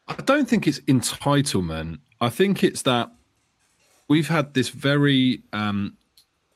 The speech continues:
slow trajectory that's taken us from a lower mid-table team that occasionally would do all right in the cups to being in a position where we are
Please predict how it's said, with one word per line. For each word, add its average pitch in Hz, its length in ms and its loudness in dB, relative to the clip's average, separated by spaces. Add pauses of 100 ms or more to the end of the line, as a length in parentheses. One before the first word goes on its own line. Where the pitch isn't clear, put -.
slow 110 680 0
trajectory 82 1080 -8
that's - 160 -8
taken 131 360 -4
us 98 160 -8
from 92 480 -4 (640)
a 110 40 2
lower 117 320 4
mid-table 104 560 -2
team 87 600 -8 (100)
that - 180 -10
occasionally 92 600 -4
would 87 100 -6
do 92 140 -6
all 90 80 -4
right 87 120 -6
in 78 60 -8
the 87 80 -8
cups - 460 -8 (360)
to - 140 -2
being 139 280 2
in 127 100 4
a 120 40 4
position 113 440 -2
where 113 100 2
we 135 140 0
are 143 320 2